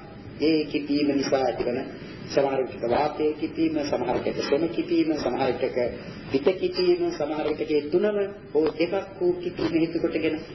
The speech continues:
සන්නිපාත කියලා කියන්නේ සන්නිපාතජා ආබාධා කියලා.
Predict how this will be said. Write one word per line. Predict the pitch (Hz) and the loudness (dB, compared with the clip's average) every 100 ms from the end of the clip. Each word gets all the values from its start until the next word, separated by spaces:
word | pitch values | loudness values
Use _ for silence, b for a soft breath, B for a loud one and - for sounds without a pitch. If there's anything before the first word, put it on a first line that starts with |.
| - | -10
සන්නිපාත | - - 175 180 175 175 | -4 0 4 4 2 0
කියලා | 175 175 165 | -2 -4 -4
කියන්නේ | 175 156 - | -2 -4 0
සන්නිපාතජා | 160 160 160 151 - 139 147 | 0 2 2 2 0 0 4
ආබාධා | 143 139 139 139 139 | 4 4 2 2 0
කියලා. | 139 185 | 0 -2